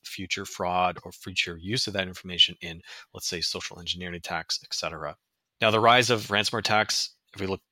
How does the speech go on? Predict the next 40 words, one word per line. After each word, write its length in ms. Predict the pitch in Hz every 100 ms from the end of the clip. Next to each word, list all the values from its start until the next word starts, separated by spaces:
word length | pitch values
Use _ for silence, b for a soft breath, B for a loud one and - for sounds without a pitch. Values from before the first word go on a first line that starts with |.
| _
kind 200 | - 101
of 60 | 85
going 200 | 98 92
back 240 | 92 90
to 100 | -
the 100 | 90 -
past 320 | - 95 85
four 180 | - 95
to 100 | 92
five 220 | 95 87
years 300 | 101 110 107
and 140 | 92 87
where 120 | 87
things 240 | - 85
are 60 | 85
trending, 440 | - 110 104 107 - B B B B _
it 140 | - 131
really, 240 | 143 139
they've 240 | 113 98 - _
boosted 580 | - 104 107 - 113 107 B B
investment 600 | - 98 95 95 - 107
in 100 | 92
cybersecurity 720 | 92 87 87 95 104 104 104 101
because 300 | - 90 82
it's 160 | -
become 400 | - - - 87
sort 200 | - 92
of 60 | 80
this, 260 | 82 - - -
one 120 | 92
of 60 | 82
the 60 |
biggest 340 | 98 92 - -
threats 260 | 85 -
that 100 | - -
we 60 |
face 380 | - 90 90 - B B B _
over 180 | 95 90
that 160 | 82 -
time. 320 | 101 98